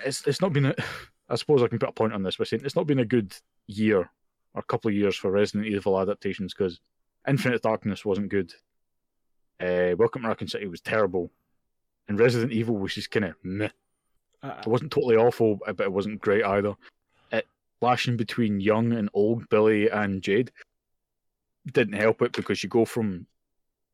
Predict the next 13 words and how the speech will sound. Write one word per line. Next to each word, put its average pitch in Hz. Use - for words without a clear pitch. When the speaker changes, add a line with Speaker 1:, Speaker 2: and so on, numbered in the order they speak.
Speaker 1:
this 107
weird 107
high 110
school 107
twee 117
drama 107
where 92
they're, 90
they're 110
worried 101
about, 98
you 101
know, 90